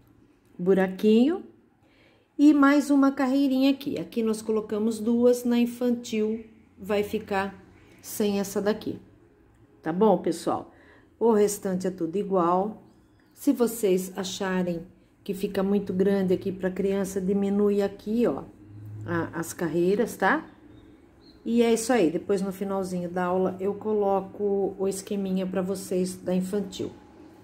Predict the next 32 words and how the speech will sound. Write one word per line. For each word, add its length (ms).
A 40
infantil, 720
lá 280
no 140
meu, 540
no 60
meu 180
grupo 360
do 100
Facebook, 800
eu 60
coloquei 960
alguma, 1160
algumas 420
fotos, 320
não 180
são 220
minhas, 400
tá? 300
Essa 200
aqui 140
também 220
não 80
é 40
criação 460
minha, 320
eu 80
peguei 400
lá 240
e, 320
e 20
fiz. 560